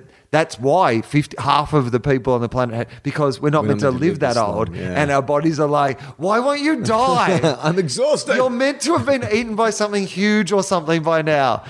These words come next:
Speaker 1: We would have designed you better to stand up and your joints to work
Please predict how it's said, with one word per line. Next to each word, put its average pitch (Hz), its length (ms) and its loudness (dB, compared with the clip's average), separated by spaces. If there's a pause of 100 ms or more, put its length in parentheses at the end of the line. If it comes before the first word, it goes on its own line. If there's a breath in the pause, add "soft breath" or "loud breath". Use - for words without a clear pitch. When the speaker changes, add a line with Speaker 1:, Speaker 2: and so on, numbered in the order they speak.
(140 loud breath)
Speaker 1:
We 220 120 2
would 240 160 0
have 220 160 -6
designed 214 600 0
you 233 120 2
better 196 280 0
to 185 140 -2
stand 185 400 0
up 175 240 0
and 170 140 0
your 170 100 2
joints 165 420 0
to 180 120 0
work 139 400 2